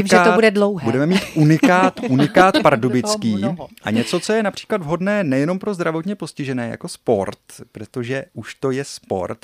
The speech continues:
Speaker 2: a je to hra, která původně, eh, přišla nebo vznikla v Indii, jmenuje se Keram. Je to zvláštní stolek, eh, vypadá to trošičku jako kulečník, je
Speaker 1: Mhm.
Speaker 2: ale o něco menší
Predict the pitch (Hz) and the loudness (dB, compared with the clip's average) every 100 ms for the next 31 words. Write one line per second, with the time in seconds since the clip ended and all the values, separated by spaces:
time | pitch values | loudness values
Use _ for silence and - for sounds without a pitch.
0 | - 107 175 160 160 - 170 185 151 135 | -8 -6 -4 -2 -4 -2 -4 -4 -6 -6
1 | 143 165 175 185 175 _ 160 113 107 - | -6 -4 -6 -8 -12 _ -10 -8 -8 -8
2 | - 120 - 147 139 123 107 95 113 113 | -14 -14 -8 -6 -4 -4 -6 -6 -8 -6
3 | 151 - - 123 120 110 98 92 139 - | -8 -8 -4 0 0 0 -4 -8 -12 -16
4 | - - - 98 104 113 135 - 196 - | -20 -20 -8 -4 -2 -2 -4 -6 -8 -4
5 | 113 104 76 85 135 - _ - 110 104 | -2 -2 -6 -10 -12 -14 _ -16 -12 -10
6 | 110 185 226 180 _ _ 107 101 127 - | -6 -2 -2 -4 _ _ -8 -8 -8 -6
7 | 196 220 - - 117 95 - _ - 104 | -2 -2 -2 0 0 -2 -10 _ -10 -8
8 | 104 - 98 113 - 151 170 170 160 151 | -8 -12 -14 -12 -4 -2 -2 -8 -10 -12
9 | - 160 190 160 123 113 - 98 123 - | -10 -8 -8 -6 -6 -6 -12 -14 -12 -8
10 | 139 151 170 135 131 139 - 196 110 98 | -6 -6 -6 -6 -6 -6 -6 -6 -8 -10
11 | - 95 | -12 -12